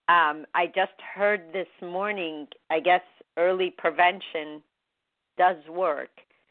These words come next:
because they were expecting the, um, state of California to explode in numbers, but they started the stay,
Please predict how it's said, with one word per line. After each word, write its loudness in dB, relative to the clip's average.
because 0
they 0
were 2
expecting -4
the, -14
um, -6
state 2
of 0
California 0
to -10
explode -2
in -6
numbers, -6
but 4
they 2
started 2
the -8
stay, -2